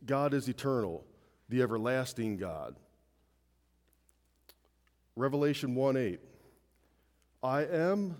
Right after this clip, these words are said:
the Alpha and the Omega, the beginning and the end," says the Lord. Sorry, says the Lord God.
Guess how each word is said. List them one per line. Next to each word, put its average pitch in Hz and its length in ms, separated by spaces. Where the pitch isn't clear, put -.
the 127 160
Alpha 135 580
and 117 160
the 110 180
Omega, 101 520
the 110 80
beginning 139 720
and 131 340
the 120 280
end," 85 420
says 110 380
the 101 100
Lord. 98 520
Sorry, 92 240
says 117 260
the 107 100
Lord 104 340
God. 95 360